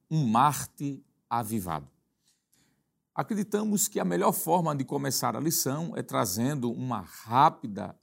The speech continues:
e singela informação sobre quem foi Estevão. O seu próprio nome já demonstra que foi alguém muito importante,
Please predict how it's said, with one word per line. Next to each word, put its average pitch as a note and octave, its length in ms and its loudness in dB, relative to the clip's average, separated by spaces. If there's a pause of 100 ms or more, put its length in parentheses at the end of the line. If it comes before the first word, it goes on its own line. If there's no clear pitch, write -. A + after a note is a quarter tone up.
e A2 80 -6
singela G#2 800 -4 (400)
informação C3 840 0 (280)
sobre C#3+ 440 -2
quem G#3 340 -2
foi D3 640 -2
Estevão. A#2 840 0 (560)
O G2+ 60 -16
seu G#2+ 220 -2
próprio A#2 540 0
nome C#3+ 460 0
já A#2 220 -2
demonstra C3 640 -2
que - 140 -14
foi B2 240 -8
alguém A2+ 300 -2
muito A2+ 320 -2
importante, C3 720 -6